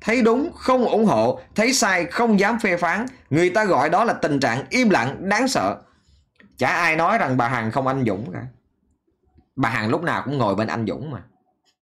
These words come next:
Chả ai nói rằng bà Hằng không có gan cả, bởi vì bà ấy đã tự tuyên bố rằng mình là người có lá gan năm mươi ký mà.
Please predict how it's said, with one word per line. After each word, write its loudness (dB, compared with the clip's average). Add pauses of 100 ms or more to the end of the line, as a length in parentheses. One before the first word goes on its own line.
(760)
Chả 0
ai 2
nói 2
rằng 0
bà 2
Hằng 0
không -2
có 4
gan 0
cả, 0
bởi 0
vì 2
bà 4
ấy 0
đã 0
tự 0
tuyên 2
bố 2
rằng 0
mình 2
là 0
người 2
có 4
lá 0
gan 0
năm 0
mươi 4
ký 0
mà. -2